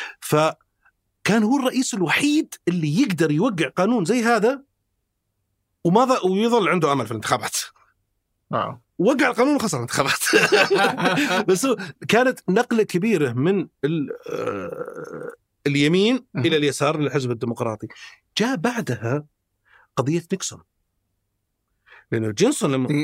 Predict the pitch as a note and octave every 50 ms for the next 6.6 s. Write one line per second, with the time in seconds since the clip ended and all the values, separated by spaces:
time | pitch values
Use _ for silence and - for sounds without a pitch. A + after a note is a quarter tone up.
0 | D3 - E3+ E3 E3+ E3 - - D3+ C3+ C3+ C#3 - F3 E3 E3 D#3+ - - C3+
1 | B2+ C3+ E3 F3 E3 _ _ _ _ - D3 D3+ E3+ F#3+ G#3 - C#3+ C#3+ C#3 C3+
2 | C#3 C3 C3 C3 C3 C3 B2+ A2+ D3+ D3+ D#3+ E3+ - D3 C3+ B2+ B2+ A#2+ A#2 A2
3 | G2+ G2 - _ _ _ _ _ _ - - - - B2+ B2 A#2+ G#2 A#2+ D#3+ D#3+
4 | - B2 C3 C3+ B2+ - D3+ - - A#2+ A#2+ - - C#3+ C#3 C3 C3 D3+ F3+ G3
5 | - - - - A#2+ A#2+ A#2 A#2 C#3 C#3 C3+ B2 A#2+ A#2 C3+ C#3+ B2 B2+ - -
6 | C#3+ C3 - - - C3 - - C3+ B2 B2 A#2